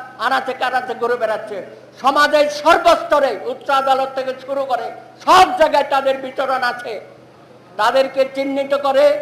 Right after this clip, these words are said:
তাদেরকে প্রশাসন থেকে শুরু করে, পুলিশ থেকে শুরু করে, বিজিবি থেকে শুরু করে,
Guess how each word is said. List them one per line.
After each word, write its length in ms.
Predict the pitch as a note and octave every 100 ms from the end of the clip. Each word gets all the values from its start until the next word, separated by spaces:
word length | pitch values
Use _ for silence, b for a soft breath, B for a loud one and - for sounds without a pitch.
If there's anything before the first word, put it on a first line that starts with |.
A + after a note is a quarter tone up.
| - - - - - - - -
তাদেরকে 680 | A3+ C#4 C#4 C#4 C#4 C#4 C#4 - - - - - -
প্রশাসন 600 | A#3+ B3 D4 C#4+ C#4+ C#4
থেকে 240 | C#4 C#4 C#4
শুরু 220 | C4+ C#4
করে, 280 | C#4 C#4 C#4 C#4
পুলিশ 320 | C#4 C#4 C#4 -
থেকে 220 | C#4+ C#4 C4+
শুরু 180 | C#4 C#4+
করে, 240 | C#4+ C4+ C4+
বিজিবি 380 | C4+ C4 C4+ C#4
থেকে 280 | C#4 C4+ B3 B B -
শুরু 220 | D4 E4
করে, 320 | D#4 D4 D4